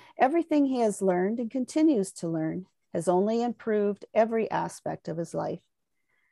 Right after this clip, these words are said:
As a musician and a singer, it has opened his mind to writing about new positive subjects in his songs.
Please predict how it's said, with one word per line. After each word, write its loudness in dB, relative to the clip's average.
As 2
a 2
musician 2
and 0
a 0
singer, -2
it 0
has 2
opened 2
his -2
mind 2
to -2
writing 2
about -4
new 0
positive 0
subjects -6
in -4
his -6
songs. -6